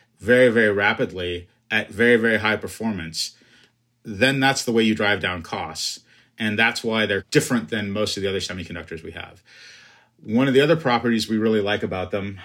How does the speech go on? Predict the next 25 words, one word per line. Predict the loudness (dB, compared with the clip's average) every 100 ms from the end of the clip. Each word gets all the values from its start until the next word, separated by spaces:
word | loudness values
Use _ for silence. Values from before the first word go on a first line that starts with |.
| -12
relates | -2 0 0 -2
to | -2
this | -4
tandem | -2 -2 0 -2
concept | -6 -10 -8 -8 -8
I |
talked | -8 -8 -8
about | -8 -10 -10
before. | -16 -10 -10 -10 -14 _ -20 -20 -20 _ _
And | -2 2 0 -2
it | -4 -4
turns | -2 0 2
out | 2
one | 2
of | 0
the |
fundamental | 0 0 0 0
properties | -2 -2 0 0 -2
we | -6
care | -2 -2
about | -2 -2 -4 -6 -12 _
for | -16 -8
a | -6
semiconductor | -4 -4 -6 -6 -6 -6 -4 -4
is | -4 -4 -4 -6